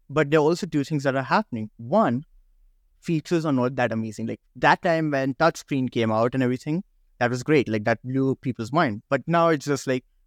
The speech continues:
a new camera, a new processor. But the way to go about presenting that with their technology, where nowadays most of the time they're, like, shot on iPhone, or the way they get to the point and everything,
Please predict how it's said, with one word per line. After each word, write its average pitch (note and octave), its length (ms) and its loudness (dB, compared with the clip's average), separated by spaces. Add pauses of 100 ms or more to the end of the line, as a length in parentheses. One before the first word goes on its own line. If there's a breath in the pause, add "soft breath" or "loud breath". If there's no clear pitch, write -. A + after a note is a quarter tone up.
a C3+ 60 -4
new C#3 140 0
camera, D3+ 320 2
a A#2+ 40 0
new B2+ 140 -4
processor. - 440 -4 (440)
But C3 180 2
the C#3 120 2
way D3 200 4
to F3 100 -2
go D3 120 2
about C#3+ 200 0 (100)
presenting E3+ 560 0
that A2+ 300 -2
with B2 220 -4
their A#2+ 120 0
technology, A#2+ 800 -4 (320)
where A#2+ 240 0
nowadays D3 540 4
most D#3 240 -4
of D#3 60 2
the C#3+ 60 0
time B2+ 220 0
they're, A#2+ 120 2
like, A#2+ 180 -2 (180)
shot C3+ 380 0
on C3 260 0 (100)
iPhone, A#2 520 -4
or A#2 380 0 (300)
the C3 120 -2
way C#3 220 2
they C#3 160 -2 (180)
get F3 240 2
to D#3 80 -8
the D3 80 2
point A#2 380 -2
and A#2+ 100 -2
everything, C3+ 420 -4